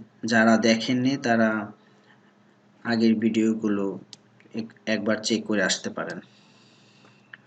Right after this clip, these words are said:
তো আমি এখান থেকে যে কোনো একটা ইমুলেটর রান করতে পারি।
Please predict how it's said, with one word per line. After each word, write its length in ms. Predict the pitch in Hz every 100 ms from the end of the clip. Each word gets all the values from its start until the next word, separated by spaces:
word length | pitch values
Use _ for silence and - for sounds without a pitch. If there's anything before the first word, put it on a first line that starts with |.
| _ - _
তো 80 | -
আমি 220 | 135 139
এখান 260 | 139 160 151
থেকে 260 | 156 156 139
যে 440 | 127 143 147 143
কোনো 200 | 135 131
একটা 580 | 127 120 - - 139 202 - _ _ _ _ -
ইমুলেটর 680 | 120 117 110 107 - - - - _ _ _ _ _ _
রান 360 | 117 117 110 104
করতে 280 | 98 95 -
পারি। 220 | -